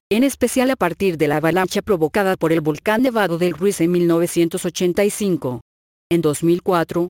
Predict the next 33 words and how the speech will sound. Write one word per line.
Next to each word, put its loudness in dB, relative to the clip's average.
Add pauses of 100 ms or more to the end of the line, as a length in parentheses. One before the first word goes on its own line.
se -4
adoptó 0
el 0
compes -2
tres 0
mil 2
trescientos 0
dieciocho, 0
Programa 0
de -2
Crédito 0
Adaptable 0
para 0
la 0
primera 0
Conferencia -2
Mundial 0
sobre 0
la 0
Reducción -2
de 2
los -2
Desastres. 0
Se 2
realizó 0
en 0
mayo 0
de 0
mil 2
novecientos -2
noventa 0
y 0
cuatro, -2